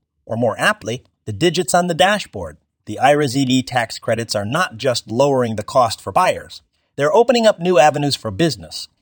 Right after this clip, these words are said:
driving sales and bringing the electric dream to the showroom floor. Hmm. It's clear the ira ev tax credits are more than just a policy.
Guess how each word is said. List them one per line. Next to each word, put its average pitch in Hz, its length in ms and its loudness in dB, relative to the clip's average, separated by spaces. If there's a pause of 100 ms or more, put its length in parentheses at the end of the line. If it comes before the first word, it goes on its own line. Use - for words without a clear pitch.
(180)
driving 190 380 4
sales 160 480 4
and 127 140 -2
bringing 151 320 0
the 131 100 0
electric 123 460 0
dream 143 380 -4
to 135 60 -8
the 123 120 -8
showroom 131 440 -2
floor. 107 360 -4 (440)
Hmm. 104 260 -2 (440)
It's 117 140 -10
clear 175 500 -2 (300)
the 127 160 -4
ira 156 340 4
ev 135 340 2
tax - 380 -6
credits 131 460 0
are 117 100 0
more 135 300 2
than 113 160 -4
just 117 200 -2
a - 60 -4
policy. 98 560 -6